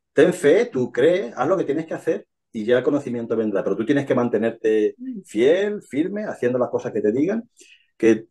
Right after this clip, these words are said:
Speaker 1: esto con el tiempo sabrás, con el tiempo sabrás.
Speaker 2: Ujú.
Speaker 1: Y en la iglesia realmente no se, no se progresa mucho en ese sentido, a,
Speaker 2: Ujú.
Speaker 1: a no ser que te salgas.
Speaker 2: Claro, <laughs> sí. Que averigües por tu cuenta, sí.
Speaker 1: Exacto.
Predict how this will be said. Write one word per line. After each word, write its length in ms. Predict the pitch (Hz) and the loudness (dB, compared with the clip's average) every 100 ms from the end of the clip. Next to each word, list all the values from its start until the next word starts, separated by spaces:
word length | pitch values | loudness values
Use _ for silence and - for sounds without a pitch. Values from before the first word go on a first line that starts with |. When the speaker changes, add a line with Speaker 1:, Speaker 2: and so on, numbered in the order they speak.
| _ - | _ 0
Speaker 1:
esto 300 | 123 - 143 | 0 4 4
con 120 | 127 | 4
el 140 | 104 107 | 2 4
tiempo 520 | 160 226 220 226 208 | 6 6 4 2 2
sabrás, 320 | - 101 117 | 0 0 0
con 120 | - 95 | -2 -6
el 80 | |
tiempo 220 | 117 120 135 | -6 -4 -2
sabrás. 480 | 139 151 185 - _ _ _ _ _ _ _ _ _ _ | 0 -2 -4 -8 _ _ _ _ _ _ _ _ _ _
Speaker 2:
Ujú. 280 | 269 202 262 | -4 -2 -2
Speaker 1:
Y 240 | 113 110 | -4 -2
en 100 | 107 | 2
la 60 | 104 | 2
iglesia 280 | 104 123 160 | 4 2 2
realmente 380 | 160 156 151 190 | 4 2 2 -2
no 100 | - | -2
se, 180 | 156 | 0
no 140 | 123 127 | 0 0
se 120 | 165 | 0
progresa 360 | 165 147 135 120 | 2 2 0 -4
mucho 280 | 120 117 | -6 -4
en 60 | 107 | -6
ese 120 | 101 | -4
sentido, 440 | 101 90 127 113 - | -6 -4 -2 -4 -4
a, 100 | 101 | 0
Speaker 2:
Ujú. 140 | 110 214 | 0 0
Speaker 1:
a 120 | 113 | -2
no 100 | 120 | 2
ser 120 | 135 156 | 2 2
que 80 | |
te 100 | 135 | 2
salgas. 400 | 123 117 98 - - - - - | 4 2 2 -2 -8 -20 -18 -2
Speaker 2:
Claro, 400 | 247 277 311 330 | 4 4 6 4
<laughs> 180 | 320 339 | 6 4
sí. 380 | - 269 - - _ _ - - - - - - - | 6 4 2 -2 _ _ -16 -2 -2 0 -2 -2 0
Que 80 | 208 | 2
averigües 540 | 226 247 226 214 208 | 2 0 2 4 4
por 200 | 214 208 | -2 -2
tu 160 | 214 - | -4 0
cuenta, 460 | 208 220 - 131 | 2 2 0 -2
sí. 320 | - - 113 247 - _ - | -2 -2 -4 -6 -16 _ -20
Speaker 1:
Exacto. 320 | 120 - | -20 -20